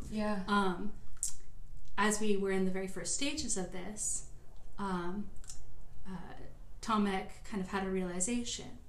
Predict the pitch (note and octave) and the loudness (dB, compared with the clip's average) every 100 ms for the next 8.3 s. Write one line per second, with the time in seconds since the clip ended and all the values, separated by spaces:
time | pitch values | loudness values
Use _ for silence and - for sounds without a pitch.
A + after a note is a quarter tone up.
0 | - F#3 - G3 - - - G3+ F3 F3+ | -12 -10 -6 -6 -6 -8 -8 -6 -6 -8
1 | - G3 F#3 F3+ - F#3 F#3 F3+ F3+ G3 | -6 -4 -4 -6 -6 -6 -6 -8 -6 -6
2 | G3+ G#3 G3+ G3+ G3+ - F3+ F3 F3+ F#3 | -2 0 2 0 0 0 0 0 -2 -2
3 | F3 F3+ F3 F#3 - F#3+ F#3 F3+ F3 E3+ | -2 -6 -4 -4 -6 -4 -4 -4 -4 -6
4 | - - - - - - - F#3+ F#3 E3+ | -8 -6 -6 -6 -12 -12 -10 -8 -6 -8
5 | E3+ F3 - - - - - - - - | -8 -12 -12 -14 -16 -16 -14 -12 -12 -12
6 | F#3 - - G#3 F#3+ G3 - F3+ F3+ F#3 | -8 -6 0 2 2 4 2 2 0 -2
7 | - - F#3+ F3+ - F#3 - - - - | -4 -6 -6 -6 -6 -6 -6 -6 -6 -6
8 | - - | -6 -4